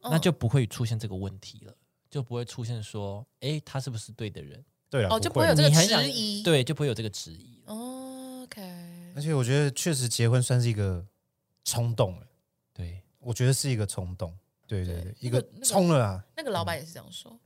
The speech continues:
Speaker 3: 对，算是冲动。
Speaker 1: 他说：“你就决定好了。”然后突然间觉得说，“嗯，我现在要结婚”，他就开始进行，然后就开始求婚，
Speaker 3: 对啊，
Speaker 1: 求婚就，
Speaker 3: 对啊，对啊。
Speaker 1: 就后，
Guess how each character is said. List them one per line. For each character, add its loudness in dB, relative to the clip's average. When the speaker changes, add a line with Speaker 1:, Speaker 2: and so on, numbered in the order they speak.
Speaker 3:
对， -2
算 -2
是 0
冲 -4
动。 -6
Speaker 1:
他 -8
说： -10
“你 -16
就 -8
决 -2
定 -8
好 -8
了。” -10
然 -10
后 -10
突 -12
然 -6
间 -14
觉 -12
得 -10
说 -14
，“嗯， -12
我 -12
现 -10
在 -10
要 -8
结 -12
婚”， -14
他 -12
就 -12
开 -6
始 -2
进 -8
行， -8
然 -14
后 -12
就 -16
开 -6
始 -8
求 -18
婚， -18
Speaker 3:
对 8
啊， 8
Speaker 1:
求 2
婚 -4
就， -
Speaker 3:
对 8
啊， 6
对 2
啊。 2
Speaker 1:
就 -20
后， -8